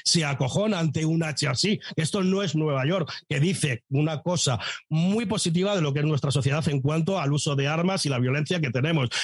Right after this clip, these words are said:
Eh, yo <laughs> di, di gracias, después de ver las temporadas de, de, de Crímenes, de vivir en España. O sea, es una cosa que traslada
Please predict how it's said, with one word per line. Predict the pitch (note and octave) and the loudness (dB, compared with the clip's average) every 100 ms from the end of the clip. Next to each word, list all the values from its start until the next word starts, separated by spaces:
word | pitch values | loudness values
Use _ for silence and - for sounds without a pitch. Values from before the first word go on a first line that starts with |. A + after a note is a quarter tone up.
| - | -2
Eh, | D3+ C#3+ C#3 | -2 0 0
yo | D#3+ F#3 B3+ | 0 0 0
<laughs> | F3+ F3+ | 0 0
di, | D3+ D#3+ D3 D3 D3+ D3 D3+ | 0 2 0 0 0 0 0
di | C3+ D#3 F#3 | 2 0 0
gracias, | F3 F#3+ G#3+ A#3 A3 - | 0 0 0 -2 -2 -4
después | D3 C3+ D#3+ | -4 -2 0
de | E3+ | 0
ver | E3+ | 0
las | D#3+ - | 0 0
temporadas | D#3 D3 D3+ D#3 D#3 | 0 2 0 0 0
de, | C#3+ D3 | 0 0
de, | C#3+ C3+ | 0 0
de | C#3 | 0
Crímenes, | C3 E3+ F#3+ G#3 - - | 0 0 0 -2 -4 -2
de | C#3 | 0
vivir | C#3 D#3+ | 0 0
en | C3+ | 0
España. | - F3 D3 G#2 | -2 -2 0 0
O | |
sea, | A2 | 0
es | A2 | 0
una | D3 C#3 | 0 0
cosa | C#3 E3+ G3+ | -2 -2 0
que | D3+ | 0
traslada | B2+ A#2+ B2 F3+ G#3 | 0 0 0 0 -2